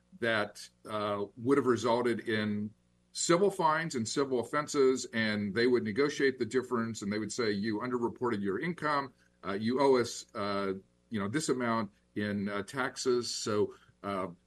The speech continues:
it's rare for a tax evasion, uh, case to actually result in, uh, criminal, uh, charges. Hunter Biden did have business dealings in China.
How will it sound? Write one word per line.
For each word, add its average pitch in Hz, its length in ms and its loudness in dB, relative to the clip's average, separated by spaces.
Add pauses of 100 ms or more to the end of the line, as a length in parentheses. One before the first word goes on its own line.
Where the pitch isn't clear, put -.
(180)
it's 123 200 0
rare 160 320 4
for 127 340 2
a 98 40 0
tax 131 340 0
evasion, 110 540 0
uh, 101 60 -4
case 101 320 -2
to 113 100 -2
actually 104 400 -2
result 101 460 -6 (280)
in, 98 380 -2
uh, 92 100 -6 (120)
criminal, 135 340 -4 (140)
uh, 113 120 -4
charges. 107 640 -4 (440)
Hunter 165 280 4
Biden 123 280 4
did 135 180 4
have 123 240 -2
business 123 340 0
dealings 117 540 0
in 104 240 -4
China. 131 420 -2